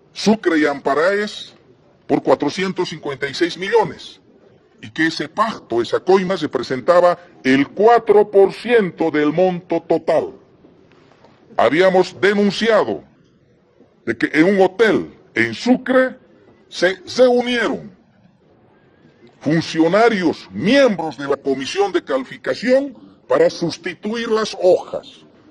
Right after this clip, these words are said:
Eso habíamos denunciado. La segunda denuncia que habíamos realizado es que en esa reunión,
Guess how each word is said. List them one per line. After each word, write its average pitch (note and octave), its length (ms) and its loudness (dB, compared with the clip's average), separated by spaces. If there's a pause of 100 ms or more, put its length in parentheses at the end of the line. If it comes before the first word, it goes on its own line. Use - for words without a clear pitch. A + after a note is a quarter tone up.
(140)
Eso D3+ 320 -2
habíamos C3+ 340 -10
denunciado. B2 520 -10 (560)
La C#3 180 0
segunda G#3+ 500 2
denuncia G#3 540 0 (480)
que - 80 -2
habíamos F3+ 400 -2
realizado A#3 720 -4 (1300)
es E3 260 0
que A#3 380 0 (480)
en E3 120 -6
esa F#3+ 200 0
reunión, F#3+ 720 0